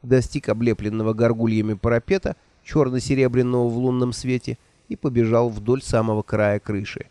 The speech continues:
Ветер играл его плащом. Достигнув следующего люка, призрак опустился на колени.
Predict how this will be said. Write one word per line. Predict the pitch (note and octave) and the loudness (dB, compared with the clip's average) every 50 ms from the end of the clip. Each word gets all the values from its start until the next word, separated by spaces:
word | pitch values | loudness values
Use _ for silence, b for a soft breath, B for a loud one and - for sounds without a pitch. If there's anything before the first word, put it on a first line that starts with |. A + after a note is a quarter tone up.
| _ _ _ _ _ _ _ _ - | _ _ _ _ _ _ _ _ -4
Ветер | - G#2 A#2 C3 C#3+ - E3 D3+ B2+ | 0 4 4 4 4 4 2 0 2
играл | A#2+ A2+ A2+ A2+ G#2+ G#2+ A2 | 2 4 4 4 4 4 4
его | G#2+ G#2 G2+ G2+ F#2+ | 4 4 2 2 2
плащом. | - G#2 G#2 G2 - - - - A2 - - - _ _ _ _ _ _ _ _ _ _ _ _ _ _ _ | 2 0 0 0 -2 -4 -6 -6 -6 -6 -8 -14 _ _ _ _ _ _ _ _ _ _ _ _ _ _ _
Достигнув | - A2 B2 A2+ - - B2+ A2 A2+ A2+ G2 | 4 6 6 6 6 6 4 4 4 2 -2
следующего | - - A#2 C#3 E3 F#3 F3+ F3+ D#3 - - D#3 D#3 | -2 -2 0 0 0 2 0 -2 -2 0 0 2 2
люка, | D#3 D#3+ D#3+ D3 D3+ | 4 4 2 2 0
призрак | C#3+ - - C3+ G3 G#3 G3+ G3+ F#3+ - | 0 0 2 2 2 4 2 0 0 -2
опустился | - - D3 C3 - C3+ B2 A2 - B2+ | -4 -2 -2 0 2 0 0 0 0 0
на | B2+ C3 | 0 0
колени. | - B2 A#2+ C#3 C3+ G#2+ G2+ F#2 - A2+ | 0 -2 -2 0 0 0 0 -2 -4 -8